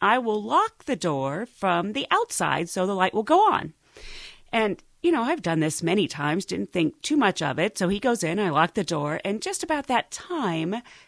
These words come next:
the other flight attendant who's on the beverage cart, pretty far up the cabin, rings her call bell. That's sometimes what we do to signal each other when we need something. So she rings the bell. I look up, and she's motioning with her hands in a T, which means she needs a tea from the galley. So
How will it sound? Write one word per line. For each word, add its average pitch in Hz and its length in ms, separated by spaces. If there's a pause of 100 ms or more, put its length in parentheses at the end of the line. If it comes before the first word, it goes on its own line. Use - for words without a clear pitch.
(220)
the 247 100
other 240 160
flight 302 280
attendant 202 360
who's 202 160
on 196 120
the 180 80
beverage 240 420
cart, 151 340 (120)
pretty 508 240
far 208 540 (200)
up 208 200
the 160 80
cabin, 175 560 (340)
rings 226 320
her 196 360 (360)
call 339 220
bell. - 380
That's 220 240
sometimes 196 480
what 170 120
we 165 120
do 156 240
to 156 220
signal 175 440
each 151 200
other 147 360
when 151 160
we 151 120
need 156 260
something. 147 480
So 165 380 (320)
she - 200
rings 247 300
the 254 100
bell. 185 240
I 175 140
look 180 280
up, 160 240
and 151 180
she's 165 280
motioning 190 580
with 185 160
her 160 120
hands 160 420
in 156 80
a 220 80
T, 208 580
which - 220
means 156 300
she 160 120
needs 147 280
a 156 100
tea 185 380
from 156 220
the 143 80
galley. - 400
So - 340